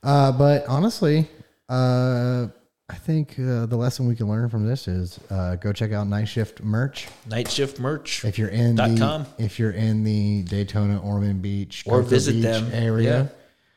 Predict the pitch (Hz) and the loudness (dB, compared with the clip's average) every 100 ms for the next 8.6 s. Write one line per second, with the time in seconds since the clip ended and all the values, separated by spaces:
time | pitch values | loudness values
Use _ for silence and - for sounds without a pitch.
0 | _ - 117 120 113 117 104 101 - 131 | _ 0 4 4 4 2 0 -6 0 2
1 | 147 220 - _ _ _ - _ - 104 | 2 0 -6 _ _ _ -20 _ -10 -4
2 | 110 101 101 98 98 98 95 95 - 104 | -2 0 0 -2 -2 -2 -2 -4 -4 -4
3 | 101 110 110 101 107 104 110 - 113 107 | -2 -2 -4 -6 -8 -4 -4 -2 -2 -2
4 | 101 98 117 165 - - 147 165 156 139 | -2 -2 -2 -4 -6 2 4 4 4 2
5 | 135 147 - - _ _ - 113 104 - | 0 -4 -10 -20 _ _ -10 -4 -4 0
6 | 113 107 104 98 92 104 101 95 90 90 | 2 4 2 0 -4 -2 0 2 0 -4
7 | - 104 135 117 - - 131 127 123 113 | -6 0 2 4 2 2 -2 -2 0 0
8 | 120 113 117 123 - | 0 0 -2 -2 -6